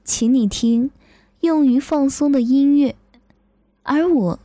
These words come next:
是负责讲解旁白。请放心听，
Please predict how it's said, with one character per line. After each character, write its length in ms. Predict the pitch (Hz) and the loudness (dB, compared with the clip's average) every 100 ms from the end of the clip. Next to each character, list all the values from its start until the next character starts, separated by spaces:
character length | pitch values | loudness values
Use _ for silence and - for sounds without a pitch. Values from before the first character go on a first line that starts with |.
| - | -12
是 220 | - 247 | -4 -4
负 200 | - 240 | -2 -2
责 140 | 202 | -2
讲 260 | 202 190 226 | -4 -2 -2
解 220 | 262 180 | -2 -4
旁 340 | - - 185 | -4 -2 0
白。 340 | 214 196 170 226 _ _ _ _ _ _ _ _ _ _ _ _ _ _ _ _ _ _ _ _ _ - | 0 -2 -4 -6 _ _ _ _ _ _ _ _ _ _ _ _ _ _ _ _ _ _ _ _ _ -8
请 200 | - 233 | -4 -2
放 200 | 247 247 | -2 -2
心 180 | 247 247 | 0 0
听， 300 | 254 247 | 0 -2